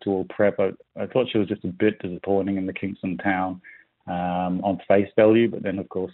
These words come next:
considering what Just Fine, um, has been doing, um, and that, you know, crazy sort of hot speed, fourteen lengths, uh, quicker than, than par for the first sectional.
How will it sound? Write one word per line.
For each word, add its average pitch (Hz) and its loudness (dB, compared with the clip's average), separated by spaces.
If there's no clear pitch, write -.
considering 92 -4
what 90 -2
Just 90 -2
Fine, 92 -2
um, 90 -2
has 95 0
been 90 -2
doing, 92 0
um, 87 -2
and 90 -2
that, 87 -2
you 101 -6
know, 87 -4
crazy 92 0
sort 92 0
of 87 0
hot 98 0
speed, 90 2
fourteen 92 2
lengths, 92 -2
uh, 90 0
quicker 101 0
than, 92 0
than 95 -2
par 92 4
for 101 -4
the 95 -4
first 95 0
sectional. 90 -4